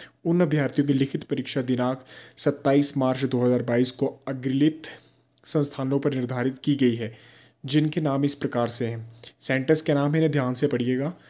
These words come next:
गवर्नमेंट डिग्री कॉलेज चंबा, गवर्नमेंट पॉलिटेक्निक कॉलेज चंबा, पंडित जवाहरलाल नेहरू मेडिकल कॉलेज चंबा, मिलेनियम बीएड कॉलेज सारू चंबा, मिलेनियम आईटीआई सारू चंबा, मिलेनियम पब्लिक स्कूल सारू चंबा, गवर्नमेंट आईटीआई चंबा,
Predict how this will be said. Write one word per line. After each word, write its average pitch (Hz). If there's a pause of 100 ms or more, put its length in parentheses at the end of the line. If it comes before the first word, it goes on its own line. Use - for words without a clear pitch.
(280)
गवर्नमेंट 147
डिग्री 143
कॉलेज 135
चंबा, 135
गवर्नमेंट 127
पॉलिटेक्निक 131
कॉलेज 123
चंबा, 123 (440)
पंडित 127
जवाहरलाल 131
नेहरू 123
मेडिकल 120
कॉलेज 120
चंबा, 131 (680)
मिलेनियम 151
बीएड 147
कॉलेज 131
सारू 143 (160)
चंबा, 131 (520)
मिलेनियम 147
आईटीआई 135
सारू 131
चंबा, 131 (480)
मिलेनियम 147
पब्लिक 143
स्कूल 139
सारू 123
चंबा, 123
गवर्नमेंट 135
आईटीआई 123
चंबा, 127